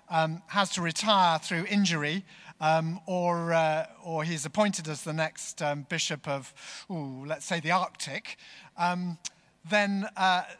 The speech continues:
then it would be my job to, uh, join with your P C C to, uh, to seek for your next vicar. Uh, but that's all a long time in the future, I'm sure. Meanwhile, it's such a delight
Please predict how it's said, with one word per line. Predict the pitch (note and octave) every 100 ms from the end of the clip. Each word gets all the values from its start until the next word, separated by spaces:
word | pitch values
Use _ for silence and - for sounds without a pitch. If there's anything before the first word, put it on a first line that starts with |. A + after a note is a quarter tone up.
| E3+
then | G3+
it | G3
would | F3+ E3
be | F3
my | E3+ F#3+ E3+ D#3+ -
job | F#3 C#3 B2+ -
to, | - C#3+ C#3+ C#3
uh, | C#3
join | C3 D#3+ D#3
with | C#3 C3+
your | C#3
P | C3 E3
C | C#3+ C3+
C | B2+ D3 C3 B2+
to, | - - C#3 C3+
uh, | C3+ C#3 D3 _
to | -
seek | D#3+ - E3+ -
for | - C#3+ C#3
your | D#3 D3
next | C#3+ C3+ -
vicar. | D3 - G2+ _ _ _ _ _ _ _ _ - - _ _ _ _ _
Uh, | D#3+ E3
but | E3 G3+
that's | F#3 -
all | D#3
a |
long | D3 D#3
time | D3 D3 C3+
in |
the | B2+
future, | - C#3+ C3+ - F3+ -
I'm | B2+ A2+
sure. | - D3+ A2 _ _ _ - - -
Meanwhile, | E3 G#3 C4+ B3+ F3 D#3+ -
it's | G#3 G#3
such | - - C#4 C#4+ -
a | G#3
delight | F#3 F#3 E3+ C3+ -